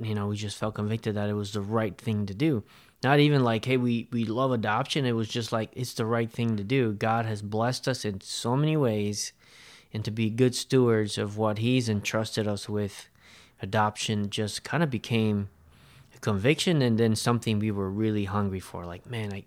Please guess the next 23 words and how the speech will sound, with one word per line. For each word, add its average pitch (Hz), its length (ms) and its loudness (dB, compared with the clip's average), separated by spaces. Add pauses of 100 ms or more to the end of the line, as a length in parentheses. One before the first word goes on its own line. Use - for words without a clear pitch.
can't 95 260 -8
wait 101 260 -10 (640)
till 98 180 -4
we, 92 400 -4
till 98 120 -4
we 104 80 0
have 98 560 -4 (160)
a 101 60 -12
baby 101 320 -2
that 95 160 -4
we 98 80 -6
can 98 160 -4
adopt." 90 580 -8 (260)
Um, 87 220 -12
so, 92 400 -10 (460)
you 123 80 -2
know, 127 80 2
you 110 100 0
think, - 220 -6
"Oh, 139 240 -4
three 143 320 -8
thousand 135 540 -6
kids. 135 580 -6